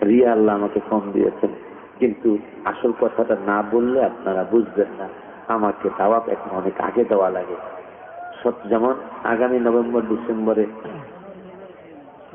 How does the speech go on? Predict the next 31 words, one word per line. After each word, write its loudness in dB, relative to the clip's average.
আগামী 4
নভেম্বর 4
ডিসেম্বর 2
জানুয়ারি 4
ফেব্রুয়ারি 4
চার 4
মাসের 0
দাওয়াত 2
হয়ে 4
গেছে। -4
এই, 6
এই, 6
এই, 8
এই, 8
এই 8
জানুয়ারি 4
ফেব্রুয়ারি 2
না, -10
আগামী 2
নভেম্বর 2
ডিসেম্বর 0
জানুয়ারি 2
ফেব্রুয়ারি, 2
এই 4
জন্য 0
আপনারা -2
আগে 2
দাওয়াত 2
দিবেন, 2
নাইলে 2
আমি -4